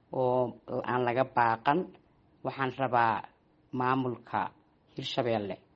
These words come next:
gabdhaha Hirshabeelle inaad istaagtaan, ood u istaagtaan wiilashiina. Wax bannaanka jooga waa wiilashiinnii, adinkaa dhalay.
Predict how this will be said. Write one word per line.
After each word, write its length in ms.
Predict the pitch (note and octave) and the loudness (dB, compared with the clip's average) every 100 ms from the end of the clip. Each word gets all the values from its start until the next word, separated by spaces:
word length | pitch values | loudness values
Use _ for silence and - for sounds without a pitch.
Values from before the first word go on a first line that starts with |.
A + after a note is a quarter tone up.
| _ | _
gabdhaha 400 | B2 - C3 B2+ A#2+ | -10 -4 -2 -2 -4
Hirshabeelle 680 | B2+ B2 - B2 A2+ A2+ D3+ - _ _ _ _ - | -4 -4 -2 0 0 0 -2 -6 _ _ _ _ -4
inaad 220 | C3 B2 | -2 -2
istaagtaan, 720 | A2+ - A#2 A2+ - C3+ C#3+ - - | -6 -2 -2 0 0 0 0 -4 -8
ood 140 | - | -4
u 80 | C3 | -4
istaagtaan 540 | A#2 - A#2 A2+ A#2+ A2+ | -6 -4 -4 -2 -2 -2
wiilashiina. 560 | A#2+ B2+ - B2 B2 D3+ - _ _ _ C#3+ | -2 -4 -4 -2 0 -2 -6 _ _ _ -4
Wax 140 | - A2 | -4 -2
bannaanka 380 | B2+ B2+ B2 - | 0 2 0 -6
jooga 300 | - B2+ B2 | -4 -2 0
waa 120 | B2 | 0
wiilashiinnii, 760 | A#2 A#2 B2+ - A#2+ A#2+ D3+ - | 0 -4 -4 -4 -4 -2 -2 -4
adinkaa 400 | A#2+ B2 - A#2 | -6 -4 0 0
dhalay. 300 | A2+ A#2+ | 2 0